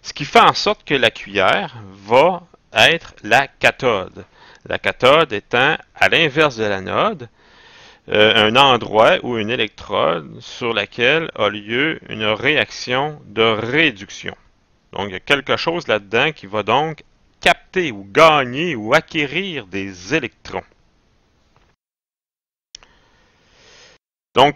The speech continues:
maintenant, on a un circuit, un circuit électrique. Donc, euh, si, mettons, on, on commence à partir de l'anode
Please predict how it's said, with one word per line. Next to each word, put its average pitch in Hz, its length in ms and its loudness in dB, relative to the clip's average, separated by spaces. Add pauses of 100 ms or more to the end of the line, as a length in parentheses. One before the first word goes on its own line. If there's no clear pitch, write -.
maintenant, 170 680 2
on 139 240 4
a 175 220 8
un 127 100 4
circuit, - 720 -6 (540)
un 98 120 -4
circuit - 680 -8
électrique. 143 800 -2 (580)
Donc, 101 460 -4
euh, 90 100 0
si, - 260 -10
mettons, 135 640 -2
on, 107 60 -10
on 104 180 0
commence 123 460 -2
à 113 80 -2
partir 143 540 -4
de 110 100 0
l'anode 104 680 2